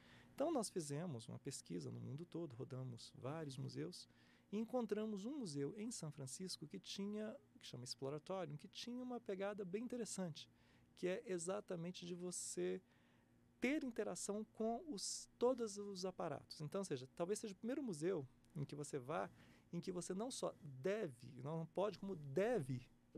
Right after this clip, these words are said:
tocar. Porque você chega no museu, geralmente você olha, mas não toque, né? Você não dá, não, lá você tem que tocar. Então, ou seja,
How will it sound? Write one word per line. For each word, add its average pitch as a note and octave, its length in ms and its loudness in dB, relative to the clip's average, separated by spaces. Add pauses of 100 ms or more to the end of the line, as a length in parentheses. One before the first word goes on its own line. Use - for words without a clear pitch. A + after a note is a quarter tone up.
(160)
tocar. B3 340 4 (200)
Porque - 140 -16
você C4+ 100 0
chega D#4 180 6
no C#4+ 80 2
museu, A#3+ 200 4
geralmente A3+ 300 -2
você - 360 -4
olha, C3 360 0
mas B2 160 -4
não G#2+ 160 -4
toque, - 520 -2
né? C#3 140 -8
Você D3 200 -6
não C#3+ 80 -2
dá, F3 120 -4 (360)
não, F3+ 260 8
lá D#3 140 4
você E3+ 220 -2 (300)
tem F#3 280 6
que - 100 -6
tocar. - 400 -12 (300)
Então, D3 100 0
ou D3 40 2
seja, C3 260 -2